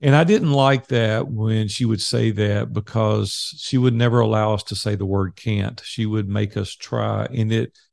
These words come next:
forged in me a sense of determination and grit and perseverance. And I want to encourage your listeners today to change their mindset. You can do anything you want if you're willing to put your mind to it.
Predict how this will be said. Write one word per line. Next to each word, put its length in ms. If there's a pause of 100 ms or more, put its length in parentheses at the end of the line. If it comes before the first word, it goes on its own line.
(180)
forged 500
in 440
me 720
a 240
sense 560
of 460 (360)
determination 1040
and 180
grit 500
and 180
perseverance. 920
And 120
I 60
want 180
to 60
encourage 800 (380)
your 140
listeners 460
today 360
to 100
change 440
their 120
mindset. 520
You 140
can 200
do 220
anything 560
you 160
want 540
if 180
you're 100
willing 360
to 80
put 280
your 100
mind 400
to 240
it. 140